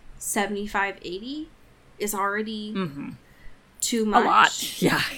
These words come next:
Speaker 2: right.
Speaker 1: It's nice. I won't,
Speaker 2: Sure.
Speaker 1: I won't deny that. But it's already, like,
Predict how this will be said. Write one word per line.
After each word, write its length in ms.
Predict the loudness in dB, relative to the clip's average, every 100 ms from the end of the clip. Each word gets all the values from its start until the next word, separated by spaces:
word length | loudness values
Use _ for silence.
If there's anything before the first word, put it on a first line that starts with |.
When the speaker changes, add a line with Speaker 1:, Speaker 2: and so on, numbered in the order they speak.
| -12 -6
Speaker 2:
right. 320 | 0 2 0 -2 -14 0
Speaker 1:
It's 220 | 4 4 4
nice. 760 | 4 4 0 -4 -4 -4 -6 -10 -20 -20 -18 -2
I 100 | 0
won't, 200 | 2 0
Speaker 2:
Sure. 140 | 4 4
Speaker 1:
I 120 | 4
won't 160 | -2 -4
deny 320 | -4 -2 -2
that. 340 | -2 -4 -4 -8 -4
But 120 | -2
it's 160 | 0 0
already, 340 | 0 -2 -2
like, 260 | -2 -4